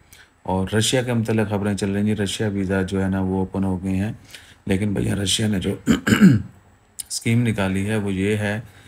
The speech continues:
कि अगर कोई सियासी पनाह लेना चाहता है, अपने मुल्क से तंग है, वहाँ पे उसको किसी किस्म की मुश्किलात है, वो हर हाल में छोड़ना चाहता है और उसका केस लीजिट है, तो वो रशिया की जो है इमिग्रेशन के लिए अप्लाई कर सकता है।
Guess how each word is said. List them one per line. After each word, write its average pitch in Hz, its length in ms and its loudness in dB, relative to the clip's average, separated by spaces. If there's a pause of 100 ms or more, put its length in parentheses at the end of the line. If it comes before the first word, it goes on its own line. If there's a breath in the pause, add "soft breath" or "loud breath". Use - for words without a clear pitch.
(220 loud breath)
कि - 60 -12
अगर 104 320 0
कोई 110 220 -2
सियासी 98 400 -2
पनाह 98 260 -2
लेना 95 260 -2
चाहता 95 380 -4
है, 98 120 0
अपने 104 240 -4
मुल्क 98 300 0
से - 140 -4
तंग 98 340 -2
है, 95 160 -2
वहाँ 92 240 -2
पे 101 120 -4
उसको 98 200 -8
किसी 95 280 -8
किस्म 95 280 -6
की 92 120 -8
मुश्किलात 95 560 -4
है, 104 60 -2
वो 101 80 -2
हर 95 160 -6
हाल 95 180 -6
में 98 160 -6
छोड़ना 95 360 -4
चाहता 98 360 -4
है 139 200 -4 (480 loud breath)
और 98 140 -2
उसका 101 300 -2
केस 101 360 -2
लीजिट 98 360 -2
है, 107 260 -4 (340 loud breath)
तो 104 80 -2
वो 110 480 0
रशिया 101 360 -2
की 101 160 -6
जो 98 180 -4
है 104 260 -2 (480 loud breath)
इमिग्रेशन 101 480 0
के 101 80 -4
लिए 101 100 0
अप्लाई 95 300 -4
कर 101 160 -6
सकता 107 400 -6
है। 107 220 -4